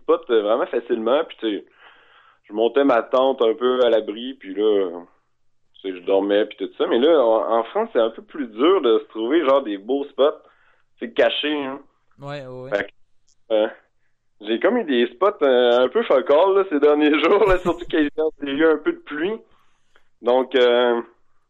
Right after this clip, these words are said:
Speaker 1: là, comme, euh, je suis arrivé à Lausanne hier, mais la veille, j'avais dormi toute l'après-midi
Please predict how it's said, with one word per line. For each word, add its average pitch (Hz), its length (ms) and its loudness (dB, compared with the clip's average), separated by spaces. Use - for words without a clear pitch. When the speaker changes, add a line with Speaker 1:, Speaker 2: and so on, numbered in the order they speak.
Speaker 1:
là, 123 140 0
comme, 131 320 0
euh, 110 280 2
je - 60 -6
suis - 80 -4
arrivé 135 280 0
à 147 80 2
Lausanne 127 440 0
hier, 151 320 2
mais 117 180 0
la 110 240 -2
veille, 165 280 -2
j'avais 117 240 0
dormi 135 440 -2
toute 233 160 -8
l'après-midi 143 440 0